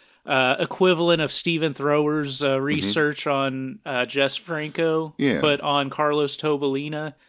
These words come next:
Speaker 1: But I think
Speaker 2: Absolutely.
Speaker 1: it would be probably hard to actually track down all of his movies.
Speaker 2: Yeah, you know what?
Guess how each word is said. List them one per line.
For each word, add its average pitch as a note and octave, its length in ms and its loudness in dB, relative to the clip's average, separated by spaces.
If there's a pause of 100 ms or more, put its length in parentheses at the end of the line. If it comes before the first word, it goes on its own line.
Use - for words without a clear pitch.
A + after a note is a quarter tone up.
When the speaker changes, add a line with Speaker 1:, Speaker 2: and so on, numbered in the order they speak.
(120)
Speaker 1:
But D3 240 -2
I D3+ 60 6
think D#3+ 240 2
Speaker 2:
Absolutely. - 60 2
Speaker 1:
it F3 40 4
would D3 200 -2
be C#3+ 600 0 (320)
probably F#3+ 600 2
hard D3 360 2
to D3 120 0
actually C3+ 420 0
track B2+ 340 -2
down B2+ 240 -2
all A#2+ 200 -4
of A#2 100 -8
his A#2 160 -6
movies. A#2 600 -8
Speaker 2:
Yeah, E2+ 360 4 (340)
you F#2+ 120 2
know F#2 120 4
what? F#2 300 4